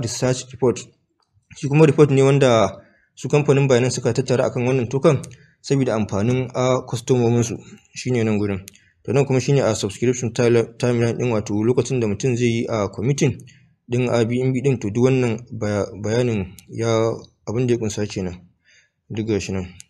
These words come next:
duk ga shi nan. Inda mutum yana da B N B ɗin, a nan zai ga me maximum commitment limit, abin da zai iya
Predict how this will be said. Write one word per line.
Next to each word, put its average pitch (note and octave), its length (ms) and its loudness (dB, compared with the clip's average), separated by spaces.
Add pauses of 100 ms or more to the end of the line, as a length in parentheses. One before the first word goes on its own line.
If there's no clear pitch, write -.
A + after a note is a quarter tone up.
(180)
duk G#2 220 -10
ga G#2+ 120 -4
shi G2+ 100 -10
nan. G2+ 100 -4
Inda C3 160 2
mutum A#2+ 180 0
yana C3 120 4
da G#2 80 0
B A#2 140 0
N C3 120 2
B C#3+ 120 0
ɗin, D3 140 4 (440)
a - 80 -8
nan C3 140 0
zai B2+ 140 4
ga B2 80 6
me A2+ 160 2
maximum C3 420 2
commitment A#2 400 -2
limit, B2 240 0
abin B2 220 -2
da B2 80 4
zai B2 180 0
iya A2+ 260 2